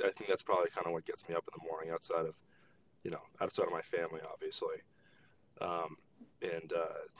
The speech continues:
and I've just been, like I said, super appreciative to work some, with some incredible people, both internally at T three and, uh,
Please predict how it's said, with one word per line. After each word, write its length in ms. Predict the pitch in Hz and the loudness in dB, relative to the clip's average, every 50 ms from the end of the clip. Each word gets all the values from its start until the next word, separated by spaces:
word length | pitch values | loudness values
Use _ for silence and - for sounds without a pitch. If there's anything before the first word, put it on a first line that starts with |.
| - - - - - - - - - - | -18 -18 -18 -18 -18 -16 -16 -14 -8 0
and 80 | - | 0
I've 80 | 92 - | 2 2
just 180 | - - - - | 2 -2 -2 -2
been, 180 | 92 87 87 - - _ - - - 98 | -2 -2 -4 -8 -12 _ -16 -6 -2 0
like 140 | 90 - 92 | 2 2 2
I 40 | 87 | 2
said, 240 | - - 90 82 - | 4 4 2 2 2
super 260 | - 98 - - 90 | -2 -6 -2 -4 -4
appreciative 500 | - - - 92 85 - - - 82 - | -4 -2 -2 -2 -2 -2 0 0 -2 0
to 120 | - 85 85 | 0 -2 0
work 120 | 85 82 - | 0 0 0
some, 140 | - - - - | -4 -12 -10 -10
with 140 | 90 - - | -10 -10 -10
some 140 | - 85 82 | -12 -10 -10
incredible 420 | 82 - - 87 85 82 - - - - | -8 -2 2 2 2 2 0 -8 -10 -8
people, 340 | - 82 85 - - 85 - - | -8 -8 -6 -2 -2 -2 0 0
both 200 | 82 80 80 - - - _ _ _ - - | -2 -2 -2 -6 -14 -20 _ _ _ -6 -6
internally 460 | 92 87 - - 98 90 87 87 85 82 | -6 -4 0 0 0 0 2 2 2 2
at 80 | 80 | 2
T 200 | - - 87 82 | 0 -2 -4 -4
three 420 | 78 - - 85 85 85 87 90 92 - - - - - - | -4 -4 -2 -2 0 0 0 0 -2 -4 -10 -18 -18 -16 -16
and, 400 | - - - - - - - 82 | -16 -16 -16 -14 -6 -2 0 0
uh, 200 | 82 80 80 | 0 -2 -4